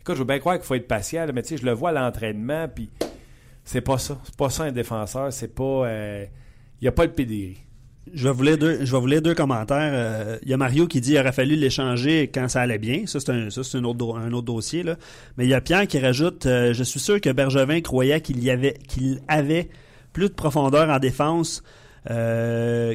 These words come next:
Speaker 2: que ce dont on est témoin depuis l'absence de Markov et même Patrin. Malheureusement, on va devoir sacrifier pour, euh, Pierre, là,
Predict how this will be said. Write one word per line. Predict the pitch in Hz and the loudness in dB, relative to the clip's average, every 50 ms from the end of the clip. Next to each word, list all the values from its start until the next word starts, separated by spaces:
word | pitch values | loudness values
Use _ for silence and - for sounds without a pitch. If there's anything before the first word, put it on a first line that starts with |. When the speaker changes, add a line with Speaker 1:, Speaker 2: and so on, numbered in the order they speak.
| - - | -2 0
Speaker 2:
que | 147 147 147 147 | 2 4 4 2
ce | - - | 2 0
dont | 135 135 143 147 | 0 2 2 2
on | 147 | 2
est | 147 135 131 | 2 2 2
témoin | 139 131 135 139 151 160 | 2 2 2 2 0 0
depuis | 151 135 - 135 | 0 -2 0 0
l'absence | 131 113 101 - 156 151 147 | -2 -2 0 0 0 0 2
de | 139 127 | 0 0
Markov | 123 120 - - - 156 165 165 - - - | 0 -2 -4 -2 0 0 0 0 -2 -4 -4
et | 160 135 | -2 0
même | 135 139 147 151 147 | 2 2 2 2 2
Patrin. | - 143 127 123 - - 151 165 175 | 2 2 2 0 0 2 2 2 2
Malheureusement, | 175 170 156 143 135 139 135 143 143 139 156 185 190 | 0 0 0 2 2 2 4 4 4 4 4 2 4
on | |
va | 160 147 | 4 4
devoir | 135 139 131 139 151 147 | 4 4 4 4 2 2
sacrifier | - 147 139 - 139 127 - 170 185 170 | 2 0 -2 -2 -6 -6 -4 -6 -4 0
pour, | - 147 139 127 131 | 2 2 2 4 2
euh, | 123 113 | 2 0
Pierre, | - 139 139 143 147 156 | 2 2 2 2 2 2
là, | 151 139 143 | 2 2 0